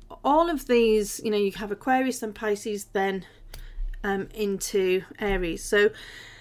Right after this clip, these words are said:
all of these planets are kind of gathered together in one specific area.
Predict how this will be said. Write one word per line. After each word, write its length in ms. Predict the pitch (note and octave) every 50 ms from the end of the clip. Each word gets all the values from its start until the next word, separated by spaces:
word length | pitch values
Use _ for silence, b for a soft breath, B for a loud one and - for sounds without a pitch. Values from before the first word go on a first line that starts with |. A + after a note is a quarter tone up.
| B B B B B B _ _ -
all 260 | C4+ D4 D#4+ F#4+ G#4
of 80 | G#4 G4+
these 200 | G4+ F#4+ F4+ -
planets 400 | - D#4+ E4 D#4 C4 G3+ G3+ -
are 40 | -
kind 260 | - B3 A#3+ A#3 A3
of 140 | G#3 G3+ -
gathered 460 | C4 B3+ C4 C#4 C4+ C#4 B3+ C4 -
together 600 | - A#3 - B3+ B3 A#3 G#3 G3+ - - - F3 B B B B B B B B B B - - - -
in 220 | A3+ A3 A3+ A3+
one 180 | A#3 B3 B3+ B3
specific 600 | - - A#3+ - - A3 G#3 - G#3+ G#3+ - -
area. 500 | - G#3 G#3 G#3 G3+ G3 F#3 E3+ D#3+ F3